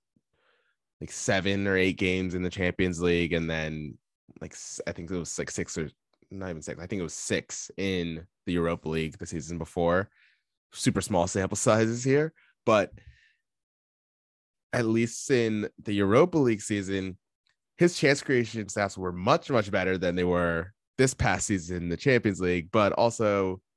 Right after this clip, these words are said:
this season in the Champions League, he had more shots and he did score a, I think a couple more goals, but I mean, not, not anything crazy, but still. All stats to show you he was a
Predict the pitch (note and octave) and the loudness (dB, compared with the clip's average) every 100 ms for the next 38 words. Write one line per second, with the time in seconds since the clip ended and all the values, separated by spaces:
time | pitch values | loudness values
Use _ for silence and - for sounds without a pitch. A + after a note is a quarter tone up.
0 | _ _ _ _ - B2 - A2+ G#2 G2 | _ _ _ _ -4 -4 0 0 0 0
1 | A#2 G#2+ - G2 F2+ F#2+ F#2 F2+ F#2+ F2+ | 0 0 0 -2 -2 -2 -2 -2 -2 -2
2 | F#2+ F2 - F#2+ D#2 - - - G2 - | -2 -4 0 2 2 -2 -8 -6 -4 -2
3 | F2 E2+ E2 D#2 - _ _ - F#2+ G2+ | -2 -2 -4 -6 -12 _ _ -6 -4 0
4 | F#2+ - - G#2+ F#2 - - E2+ _ _ | -2 -4 0 2 4 2 -2 -4 _ _
5 | _ _ _ _ _ _ _ - G#2 G2+ | _ _ _ _ _ _ _ -10 -6 -4
6 | F2+ A2+ F#2+ F2+ E2 F#2 F2+ F2 E2 - | -2 -2 0 0 0 2 4 2 -2 0
7 | F#2 F2 - _ _ _ - G2+ F#2+ F2 | 2 2 -2 _ _ _ -6 -4 -4 -4
8 | G2 F#2 F#2+ F2+ F#2+ F2 A2 G#2+ F#2 F#2 | -4 -2 -4 -6 -8 -2 0 2 0 0
9 | F2 - - - A2+ F2+ F2+ _ _ _ | -2 -4 -2 4 6 4 0 _ _ _
10 | _ _ _ _ _ _ _ _ _ _ | _ _ _ _ _ _ _ _ _ _
11 | _ _ _ _ - D3 D#3 E3+ F3+ A#3+ | _ _ _ _ 0 2 2 0 -2 -4
12 | D#3+ D#3 D3+ B2 A2 | 0 2 2 2 0